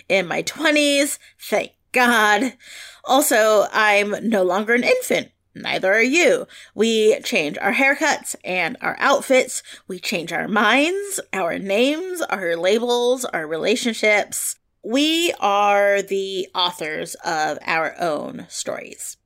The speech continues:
Vivek Shraya is an artist, performer, musician, writer, model, teacher, someone who has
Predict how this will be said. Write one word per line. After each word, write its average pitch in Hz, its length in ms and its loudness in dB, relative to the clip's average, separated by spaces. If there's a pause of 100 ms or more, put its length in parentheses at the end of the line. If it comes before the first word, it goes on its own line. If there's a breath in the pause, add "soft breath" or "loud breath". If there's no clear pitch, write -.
(220)
Vivek 311 340 2
Shraya 196 460 2
is 196 300 2
an - 140 -6
artist, 269 580 0
performer, 202 720 0
musician, 190 640 -2
writer, 214 360 2
model, 202 360 0
teacher, 170 540 -2 (340 loud breath)
someone 262 680 2
who 208 380 0
has 170 960 -2